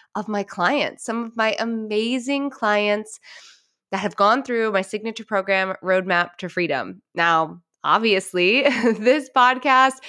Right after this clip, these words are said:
is beautifully aligned with the launch, the official doors open of Roadmap to Freedom in twenty twenty-three. It feels really good to say that because it has been over a year since we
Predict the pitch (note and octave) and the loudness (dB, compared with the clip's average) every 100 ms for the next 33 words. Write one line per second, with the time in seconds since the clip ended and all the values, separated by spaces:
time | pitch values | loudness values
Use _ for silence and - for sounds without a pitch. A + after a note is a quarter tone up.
0 | - - A3 A#3+ A#3 A3 A#3 D#4 G#4 E4+ | -20 -4 2 2 0 -6 -4 -2 0 -2
1 | - G#3+ G3 - G3 F#3+ F3 F3 G3+ C4 | 0 2 2 2 0 2 4 4 2 -2
2 | D4 F4 - _ F#3+ G#3+ A3 A3 F#3+ A3 | -6 -10 -18 _ -2 0 0 -6 -10 -6
3 | G3+ G3 G#3 A#3 C#4 - - _ F#3 F#3 | 0 2 4 4 0 -8 -10 _ -8 -8
4 | G#3 G3 F3 E3 E3 - - G#3+ A#3 B3+ | -6 -6 -6 -4 -4 -6 0 2 2 2
5 | A#3+ A#3+ A#3+ F#3 F3 F3 G3+ A3+ A3 G#3 | 2 2 0 0 0 0 2 0 -2 -8
6 | - F#3 F#3+ F#3+ F#3+ D#3+ D3+ - E3 F3+ | -6 -4 0 0 -2 -6 -10 -8 -4 -2
7 | F3+ F3 - - E3 E3 E3 - _ E3 | -4 -6 -12 -6 -4 -4 -6 -8 _ -4
8 | D#3 C3 G#2+ - - - - - _ _ | -2 -2 -4 -6 -14 -18 -20 -20 _ _
9 | _ _ - G3+ A#3 C4+ A#3 B3 A#3+ A3+ | _ _ -6 0 4 4 4 4 4 2
10 | A#3 G#3+ - G3+ G#3 D3+ C#3 - G3+ - | 0 -2 2 4 4 2 2 -2 -6 -2
11 | D#4 C#4 A3+ A3+ A3+ A3+ - _ - G3+ | 0 4 4 2 -4 -10 -20 _ -4 -2
12 | A3 B3 B3+ B3 A3+ A3+ A#3+ A#3+ F#3+ F#3+ | 0 0 -2 0 0 0 -2 -4 -4 -2
13 | G3 G3 - - E3+ D#3+ G3+ G3+ | 2 2 0 -4 -8 -8 -6 -8